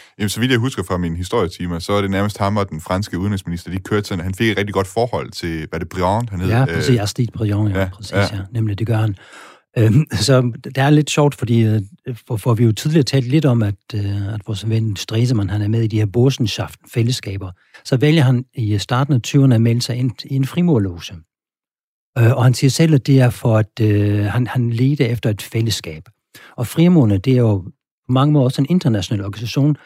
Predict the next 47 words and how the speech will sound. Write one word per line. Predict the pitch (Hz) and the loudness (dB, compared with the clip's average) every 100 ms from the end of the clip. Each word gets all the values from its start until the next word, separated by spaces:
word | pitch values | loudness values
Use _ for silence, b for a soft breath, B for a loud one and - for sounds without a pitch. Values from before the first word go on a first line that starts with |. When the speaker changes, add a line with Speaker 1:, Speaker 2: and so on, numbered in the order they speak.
| b b - | b b -4
Speaker 2:
hvor | 117 | 0
der | 120 | 2
er | 110 | 0
et | 107 | 0
bestemt | 120 110 110 | 0 0 2
mindset, | 107 147 160 165 | 2 2 2 2
og | 131 | 2
hvor | 117 113 | 0 0
der | 110 | -2
er | 110 107 98 98 95 110 | -4 -4 -4 -4 -4 -4
nogle | 107 110 | -4 -4
ord, | - 139 147 | 2 4 4
man | 147 135 | 2 0
bruger. | 143 139 | 0 0
Og | 123 107 - b b - | 0 -6 -10 b b 0
han | 160 | 0
bruger | 147 160 160 | 2 2 4
nogle | 151 156 | 6 4
af | 120 | 2
de | 143 | 0
ord, | 139 143 | 0 2
man | 123 | 0
bruger, | 104 147 135 | 0 0 2
når | 117 | 0
man | 110 | 0
er | 120 | 0
frimur, | - 123 117 117 143 - _ _ _ - | -2 -2 2 4 2 -2 _ _ _ -2
og | 127 | 0
det | 135 | 0
kan | 123 - | -4 -6
franskmændene | - 127 - 123 104 101 | -2 -2 -2 -4 -2 -4
genkende. | - 113 139 156 143 | -2 -2 0 2 2
Det | 147 | 2
er | |
nogle | 139 123 | 2 2
værdier | 117 98 143 151 | 0 -2 0 0
og | 104 | 0
nogle, | 101 98 | -4 -6
nogle, | 104 101 - | -10 -12 -14
nogle | 107 | -14
ting, | - 139 | -4 -4
som | 143 | -2
de | 123 | -4
også | 147 | -6
står | - 98 | -6 -8
for. | - 123 b b b b _ B B - | -6 -8 b b b b _ B B -8
Så | - 139 | 0 4